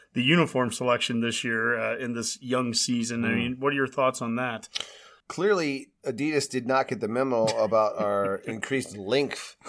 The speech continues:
Speaker 2: uh, this year on our roster because the shorts have gotten, like, John Stockton
Speaker 1: <laughs>
Speaker 2: short on us. And, uh,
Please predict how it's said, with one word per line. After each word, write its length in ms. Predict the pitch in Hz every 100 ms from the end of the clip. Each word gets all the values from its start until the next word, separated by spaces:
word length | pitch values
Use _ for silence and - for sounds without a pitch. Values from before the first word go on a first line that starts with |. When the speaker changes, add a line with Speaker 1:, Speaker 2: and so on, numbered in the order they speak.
| - 196 - -
Speaker 2:
uh, 420 | 101 101 92 87
this 260 | 87 110 -
year 180 | 113 107
on 100 | 101
our 160 | 101 101
roster 420 | - 135 - 107
because 600 | 101 101 117 107 107 87
the 160 | 104 113
shorts 440 | - 151 175 175
have 120 | 143 107
gotten, 460 | 127 113 107 87 - _ _ _
like, 240 | - 98 92
John 480 | 107 135 147 143 120
Stockton 1040 | - - 135 135 - 135 123 104 185 -
Speaker 1:
<laughs> 120 | -
Speaker 2:
short 400 | - - 120 202 208 - 127 208 - -
on 220 | 104 104
us. 320 | 101 95 95 -
And, 420 | 104 107 104 104
uh, 440 | 101 98 95 95